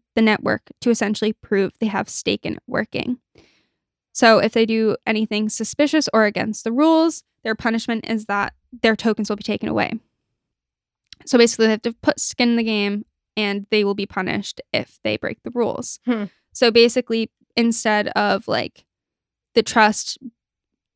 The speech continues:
Speaker 1: in the system being, you know, all these computations and everything, it's people putting financial trust in this thing and putting money into the system,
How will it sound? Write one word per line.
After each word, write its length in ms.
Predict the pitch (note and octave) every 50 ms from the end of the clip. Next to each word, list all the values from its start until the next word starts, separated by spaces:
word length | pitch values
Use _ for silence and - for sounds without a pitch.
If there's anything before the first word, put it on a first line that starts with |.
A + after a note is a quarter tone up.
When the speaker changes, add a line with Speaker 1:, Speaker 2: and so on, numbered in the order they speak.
| _ _
Speaker 1:
in 320 | - A#3 A3+ G#3+ G#3+ G#3+
the 80 | G#3 G#3+
system 720 | - - A3 - - - G#3 G#3 G3+ G3+ G3 G3 G#3 G#3 - _ _ _ _ _ _ _ _ _ _
being, 560 | - G#3+ G#3+ G3+ G3 G3 G3 F#3+ F#3+ G3+ G3+ _ _ _ _ _ _ _ _ _ _ _ _ _ _ _ _ _ _ _ _ _ _ _
you 180 | - G#3 A3+ A3
know, 140 | G#3 G3+ G3
all 160 | - G3+ G#3
these 220 | G#3 G3+ G#3+ - -
computations 640 | - G#3 G#3 G#3 G#3 - C#4+ D4+ - - D4+ C#4+
and 80 | C#4+ C#4
everything, 640 | C4+ B3+ C4+ B3+ - B3+ A#3+ A#3 A3+ A3+ A3+ A#3 A3+ _ _ _ _ _ _ _
it's 560 | - A3+ A3 G#3 - - - - - - - - _ _ _ _ _ _ _ _ _ _ _ _ _ _ _ _ _ _ _ _ _ _
people 480 | - - C#4 B3+ A#3 - A3+ A3 G#3 G#3
putting 460 | - - - A#3+ A3+ A3 G#3+ G#3 G#3
financial 640 | - - A3+ A3 G#3+ G#3 G3+ G#3 - - - G#3+
trust 460 | - - - - - G#3 - - - - _ _
in 180 | G#3 G3+ -
this 160 | - A3 - -
thing 340 | - - C3 - - - - _ -
and 120 | G#3 G#3 -
putting 260 | - A3 G#3+ G#3 G#3
money 220 | G#3 G3+ G3+ G#3+
into 200 | A3 G#3+ G#3+ - A#3+
the 80 | A#3
system, 540 | - - A3+ G#3 - - - G#3 A#3+ A#3+ A3+